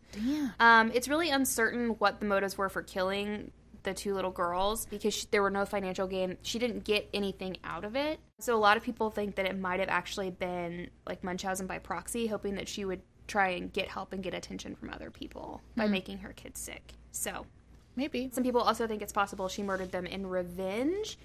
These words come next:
Speaker 2: because it was around this time that, like, a lot of her husband's infidelities came to light.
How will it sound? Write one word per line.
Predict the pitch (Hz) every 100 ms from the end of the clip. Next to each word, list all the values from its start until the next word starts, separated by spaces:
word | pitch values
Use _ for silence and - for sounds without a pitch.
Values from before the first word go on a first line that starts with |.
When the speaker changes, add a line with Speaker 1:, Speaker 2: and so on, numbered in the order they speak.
| - -
Speaker 2:
because | 254 254 226
it |
was | 202 214
around | 202 202
this | 202
time | 196 196
that, | 180 - 175
like, | 170 -
a | 196
lot | 185 180
of | 180 175 175 - -
her | 208 190
husband's | 190 185 160
infidelities | 180 180 170 170 175 185 196
came | - 208
to | 214 202
light. | 196 175 190